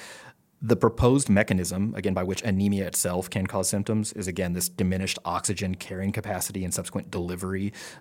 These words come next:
to, um, to the tissues. But the signs and symptoms that people experience vary not only in prevalence, so how, like, how many people get 'em, but also, like, how severe they are, so in the magnitude.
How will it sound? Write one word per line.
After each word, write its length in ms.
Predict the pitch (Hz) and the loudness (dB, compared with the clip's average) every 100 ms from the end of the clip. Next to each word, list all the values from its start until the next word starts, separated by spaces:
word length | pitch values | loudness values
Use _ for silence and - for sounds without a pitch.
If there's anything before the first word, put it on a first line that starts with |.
| - | -4
to, 420 | - 95 92 90 | 2 4 2 -2
um, 400 | 92 90 87 85 - - - - | -4 -2 -4 -6 -12 -20 -20 -6
to 100 | - | 2
the 80 | 92 | 2
tissues. 460 | - 95 127 143 - - | 2 0 2 0 -4 -6
But 560 | 95 110 104 104 - | 4 6 6 4 -2
the 100 | 104 | 2
signs 440 | 95 - 104 131 117 | 4 6 6 6 4
and 100 | 98 | 2
symptoms 480 | 110 117 107 92 | 2 2 2 2
that 140 | 95 - | 0 0
people 480 | 107 - 92 90 90 | -2 2 2 2 -4
experience 600 | - - 98 110 92 87 | -2 0 2 2 2 0
vary 680 | 92 98 101 101 92 87 - | -4 0 2 2 2 -4 -4
not 100 | 101 | 2
only 140 | 92 92 | 4 2
in 80 | 85 | 0
prevalence, 460 | - 92 101 127 | -2 0 2 0
so 100 | - | -2
how, 140 | 82 82 | -4 -6
like, 140 | - | -8
how 140 | - | -8
many 140 | 85 85 | -6 -6
people 280 | 90 87 - | -8 -8 -6
get 180 | 87 | -4
'em, 120 | 87 104 - - 123 | -2 -4 -6 -14 4
but 100 | 107 | 4
also, 340 | 90 101 92 | 6 2 2
like, 140 | 85 - | -2 -4
how 160 | - | -2
severe 340 | 92 101 98 110 | 2 0 4 2
they 80 | 87 | 2
are, 140 | - | -4
so 200 | - 95 | -4 -4
in 200 | 95 95 | -2 -2
the 80 | 87 | -2
magnitude. 580 | 90 101 85 - - | -2 -4 -4 -8 -12